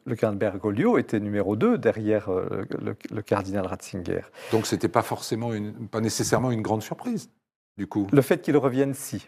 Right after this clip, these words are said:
Speaker 1: parce
Speaker 2: Ah
Speaker 1: que
Speaker 2: oui.
Speaker 1: tout le monde disait ça a été le tour de Bergoglio,
Speaker 2: Il
Speaker 1: il
Speaker 2: avait
Speaker 1: ne
Speaker 2: raté
Speaker 1: repassera
Speaker 2: son
Speaker 1: pas.
Speaker 2: Oui, d'accord.
Speaker 1: Or, il est repassé. Donc, ils ont mis en place une forme de, de, de cohabitation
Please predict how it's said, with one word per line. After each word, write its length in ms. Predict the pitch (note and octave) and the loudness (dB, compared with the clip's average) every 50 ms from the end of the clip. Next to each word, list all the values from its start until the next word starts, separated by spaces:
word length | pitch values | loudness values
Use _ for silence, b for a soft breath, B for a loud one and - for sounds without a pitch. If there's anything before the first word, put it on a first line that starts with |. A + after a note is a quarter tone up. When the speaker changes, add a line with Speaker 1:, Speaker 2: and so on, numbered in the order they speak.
| _ - | _ -8
Speaker 1:
parce 120 | - - | -4 0
Speaker 2:
Ah 40 | G2+ | 2
Speaker 1:
que 40 | G#2 | 4
Speaker 2:
oui. 40 | - | 4
Speaker 1:
tout 60 | C#3+ | 4
le 60 | C#3 C#3+ | 6 6
monde 120 | D3 C#3 | 4 4
disait 360 | A#2 A#2 A2 G2+ A#2+ C#3 D3 | 2 2 2 6 6 6 6
ça 160 | C#3+ C#3+ B2 | 6 2 0
a 20 | G#2+ | 0
été 220 | G2+ - - B2 | 0 2 0 0
le 100 | A2+ A#2 | 2 0
tour 160 | G#2 - A#2+ | -2 -2 -2
de 80 | G#2+ G2 | 0 0
Bergoglio, 400 | F2 F#2+ F#2+ F#2 E2+ G2 F#2 A2+ | 0 0 0 0 0 0 0 2
Speaker 2:
Il 40 | G2 | 4
Speaker 1:
il 40 | G#2+ | 6
Speaker 2:
avait 120 | G#2 A2 | 6 6
Speaker 1:
ne 20 | |
Speaker 2:
raté 180 | G#2+ G#2+ G#2+ - | 6 6 6 4
Speaker 1:
repassera 240 | A#2+ G2+ - - A#2 | 2 2 2 -2 -2
Speaker 2:
son 60 | - | 0
Speaker 1:
pas. 180 | - F#2 - B2 | 0 -2 -2 -4
Speaker 2:
Oui, 100 | G2 F2+ E2+ D#2+ | -10 -8 -6 -6
d'accord. 260 | F#2 F2+ - - D3+ | -6 -4 2 4 6
Speaker 1:
Or, 140 | C#3+ C3 B2+ | 6 6 4
il 100 | A#2 G#2 | 0 -2
est 40 | G#2+ | 0
repassé. 440 | G2+ G2 - G2 - - F#2+ F#2 - B B B B | -2 -2 -2 -4 -6 -6 -10 -10 -10 B B B B
Donc, 240 | B D3+ E3 C#3 - | B 4 4 4 4
ils 140 | D#3+ C#3 E3 | 2 2 4
ont 20 | |
mis 140 | F3 G3 G3 | 4 4 4
en 80 | F#3 E3+ | 2 2
place 440 | - - D#3 D#3+ D3 C#3+ D3 C#3 - | 2 6 6 6 6 4 0 -6 -4
une 120 | A#2 G#2+ | -6 -6
forme 420 | - - - A#2 A2+ G#2+ G2+ F2+ | -2 2 4 4 4 2 -4 -6
de, 220 | F2+ G2 F#2+ F#2 F2 | -6 -6 -6 -6 -6
de, 320 | F2 - F2+ F#2 F#2 F#2+ | -6 -8 -8 -6 -8 -8
de 100 | F#2+ G2 - _ - | -8 -10 -14 _ -4
cohabitation 1300 | - - D#3 C#3 B2+ A#2 G#2 - G#2+ - - - A#2 - - - - - A#2+ A2+ G#2+ G2+ F#2+ F#2 F2+ | 4 6 6 6 6 4 0 -6 -12 -4 2 2 2 2 0 -8 -4 -2 -2 -2 -2 -4 -6 -8 -10